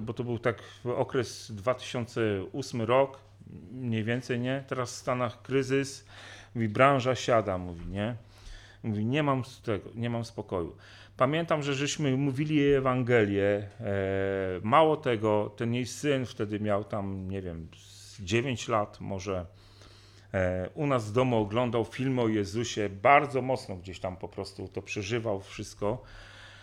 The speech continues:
I Basia powiedziała jedną rzecz właśnie wtedy, nie? Mówi, „Mogę wszystko mieć, ale jak nie mam spokoju, na spokój nie ma ceny”, nie? I taka prawda jest. I niech ci da pokój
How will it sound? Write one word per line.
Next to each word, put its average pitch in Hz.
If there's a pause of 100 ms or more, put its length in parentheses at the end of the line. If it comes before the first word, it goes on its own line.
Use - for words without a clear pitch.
(680)
I 151
Basia 208
powiedziała 175
jedną 139
rzecz 95
właśnie 80
wtedy, 82
nie? 110
Mówi, 92
„Mogę 113
wszystko -
mieć, 113
ale 95
jak 92
nie 104
mam 92
spokoju, 95
na 90
spokój 90
nie 85
ma 80
ceny”, - (120)
nie? 85
I -
taka 113
prawda 92
jest. -
I 113
niech 170
ci 170
da 156
pokój 92